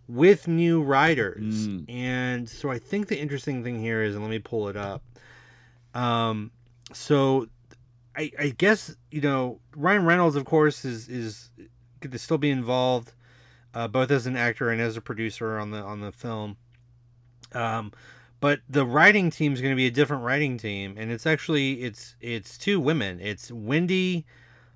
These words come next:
Speaker 1: uh, Molyneux and Lizzie Molyneux.
Speaker 2: Okay.
Speaker 1: And with Lizzie Molyneux Loeglin.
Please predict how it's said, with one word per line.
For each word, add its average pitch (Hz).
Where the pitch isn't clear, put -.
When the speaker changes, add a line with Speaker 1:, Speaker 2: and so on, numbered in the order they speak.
Speaker 1:
uh, 113
Molyneux 143
and 120
Lizzie 131
Molyneux. 113
Speaker 2:
Okay. 151
Speaker 1:
And 107
with 139
Lizzie 156
Molyneux 135
Loeglin. 113